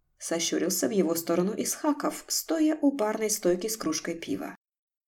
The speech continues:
"Сроков у меня не было и теперь уже не будет, Ильдар. Биография моя чистая.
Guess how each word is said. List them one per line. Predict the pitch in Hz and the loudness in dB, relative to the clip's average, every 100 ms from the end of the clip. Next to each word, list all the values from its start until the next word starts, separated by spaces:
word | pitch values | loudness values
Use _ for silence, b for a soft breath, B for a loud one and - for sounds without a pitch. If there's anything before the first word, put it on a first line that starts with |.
| _ | _
"Сроков | - - 175 139 160 - | 0 4 6 6 4 2
у | |
меня | 180 190 190 208 | 6 8 8 6
не | 339 311 | 4 4
было | 160 151 - | 4 2 0
и | - 302 | 4 4
теперь | 294 233 330 320 | 4 4 6 8
уже | 240 233 247 | 8 4 4
не | 262 | 4
будет, | 349 294 131 - | 4 4 2 2
Ильдар. | 156 139 92 - - _ _ _ | 2 2 0 -4 -12 _ _ _
Биография | 180 165 151 156 156 185 | 4 6 6 2 4 4
моя | 196 233 311 | 6 6 4
чистая. | - 320 - - 294 101 - | 6 4 4 0 -2 -2 -6